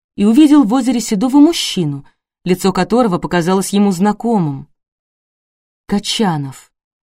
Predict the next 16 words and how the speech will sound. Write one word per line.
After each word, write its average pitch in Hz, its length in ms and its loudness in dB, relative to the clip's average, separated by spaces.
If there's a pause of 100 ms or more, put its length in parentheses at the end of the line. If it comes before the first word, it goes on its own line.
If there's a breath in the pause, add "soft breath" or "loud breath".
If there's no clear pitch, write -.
(500)
Кара 170 240 -2
Седой 180 340 2
не 180 120 0
купался, 180 640 -2
а 160 40 -6
просто, 226 420 -4
зайдя 170 320 0
в 160 40 -4
воду 170 220 -2
по 165 140 -4
пояс, 269 420 0 (400)
плескал 196 440 0
на 208 100 0
себя 196 320 0
пригоршни 190 600 -2
воды. 151 460 -4